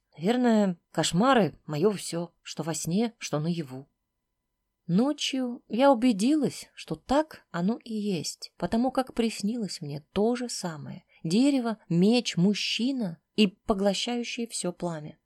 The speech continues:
И следующей ночью, и следующей.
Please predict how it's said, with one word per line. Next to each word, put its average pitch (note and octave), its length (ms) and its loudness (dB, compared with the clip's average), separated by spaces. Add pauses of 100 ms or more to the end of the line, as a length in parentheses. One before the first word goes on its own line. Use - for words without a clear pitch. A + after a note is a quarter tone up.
(140)
И E3+ 100 -2
следующей F#3 600 -6
ночью, D#3+ 480 -8
и A3+ 180 4
следующей. G3+ 1200 2